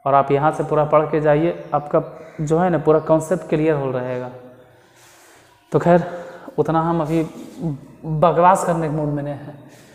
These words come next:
अभी मुद्दे पर रहते हैं कि अगर सौ क्रय मूल्य है तो इसका पन्द्रह परसेंट लाभ मतलब direct एक सौ पन्द्रह होगा। लेकिन यदि ऐसा हुआ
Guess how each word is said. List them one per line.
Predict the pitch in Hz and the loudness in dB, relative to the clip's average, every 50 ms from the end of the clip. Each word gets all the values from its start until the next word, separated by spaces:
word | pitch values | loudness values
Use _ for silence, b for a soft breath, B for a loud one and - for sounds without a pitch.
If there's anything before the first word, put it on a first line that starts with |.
| B B - | B B -10
अभी | 143 151 160 | -6 -4 0
मुद्दे | 165 165 160 151 170 | 2 2 4 4 4
पर | 160 - | 4 4
रहते | 143 143 143 139 - 147 | 2 0 -2 -2 -4 -6
हैं | 139 151 151 - - B B B B - | -4 -6 -8 -10 -12 B B B B 2
कि | 170 | 4
अगर | 156 156 160 | 6 6 6
सौ | 160 - 175 175 190 185 | 4 4 6 6 6 6
क्रय | 190 190 190 185 | 8 6 6 8
मूल्य | 185 180 180 175 180 | 6 4 4 4 4
है | 196 196 185 | 4 2 2
तो | - 156 | -2 -4
इसका | - - - 156 | -4 0 0 2
पन्द्रह | 156 156 147 151 165 170 | 2 2 2 4 4 4
परसेंट | 170 175 160 - 175 170 | 4 2 -2 0 0 0
लाभ | 156 151 156 160 | 2 4 4 4
मतलब | 165 160 160 160 196 180 156 | 4 2 -2 0 0 2 4
direct | 156 151 165 165 - 156 | 6 6 6 4 4 0
एक | 143 | 0
सौ | - 160 | 0 0
पन्द्रह | 143 - 147 139 135 135 131 | 0 0 -2 -2 0 -2 -2
होगा। | 131 135 135 131 135 131 131 - B B B B B B B | -2 -4 -6 -6 -8 -8 -10 -14 B B B B B B B
लेकिन | 180 165 208 196 196 - - - - - - 170 | -2 0 0 -2 -4 -8 -16 -18 -18 -12 -8 -6
यदि | 147 143 156 175 175 180 170 233 247 247 | -4 2 4 6 6 6 6 6 6 8
ऐसा | 220 180 160 143 123 156 151 143 | 8 6 6 4 2 2 2 2
हुआ | 139 139 139 135 135 135 | 2 0 -2 -4 -4 -6